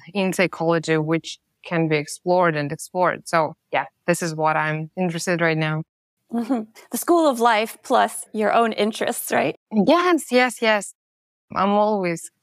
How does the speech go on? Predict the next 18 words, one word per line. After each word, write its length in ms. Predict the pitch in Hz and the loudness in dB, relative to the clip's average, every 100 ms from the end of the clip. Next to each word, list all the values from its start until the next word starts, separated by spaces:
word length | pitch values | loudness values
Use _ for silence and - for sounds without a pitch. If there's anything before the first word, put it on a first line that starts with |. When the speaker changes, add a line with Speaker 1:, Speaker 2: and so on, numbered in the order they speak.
| _ _ | _ _
Speaker 1:
kind 180 | - 151 | -8 -6
of, 80 | 151 | -4
like, 180 | 156 156 | -4 -6
into 840 | 180 180 180 175 170 165 160 160 160 | -6 -4 -4 -4 -4 -2 0 -2 -4
the 500 | 156 151 147 147 - - | -4 -2 -4 -6 -10 -2
introspective 880 | 202 202 202 - 170 160 - 151 156 _ _ _ - | 0 2 2 2 -2 -2 -2 -6 -8 _ _ _ -2
thing. 200 | 151 147 | -2 0
<laughs> 100 | 214 - _ _ _ _ _ - | -2 -2 _ _ _ _ _ -2
Speaker 2:
Yeah, 460 | 269 294 247 226 | 2 4 4 0
yeah. 300 | 226 226 214 - - - - _ - | -4 -6 -6 -12 -20 -20 -20 _ 0
Are 120 | 269 | 2
there 140 | 302 | 2
any 500 | 311 294 302 294 - - | 2 2 0 0 -2 -2
emotional 680 | 247 226 226 254 226 220 | 2 2 0 -2 -2 -2
themes 480 | 208 - 226 226 214 | -4 -6 -4 -4 -2
that 140 | 208 - | -2 -2
come 240 | 214 208 | -2 0
up 340 | 196 196 - | -2 -2 -8